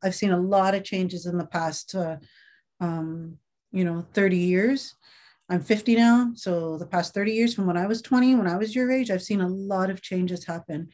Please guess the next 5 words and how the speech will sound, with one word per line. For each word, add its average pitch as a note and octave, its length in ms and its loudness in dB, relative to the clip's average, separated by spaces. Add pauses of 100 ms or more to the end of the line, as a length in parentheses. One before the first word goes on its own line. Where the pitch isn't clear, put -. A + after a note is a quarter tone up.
(600)
Um, E3 460 -6 (300)
but G3 100 2
maybe F#3+ 280 2
the F#3 100 2
more F3+ 640 2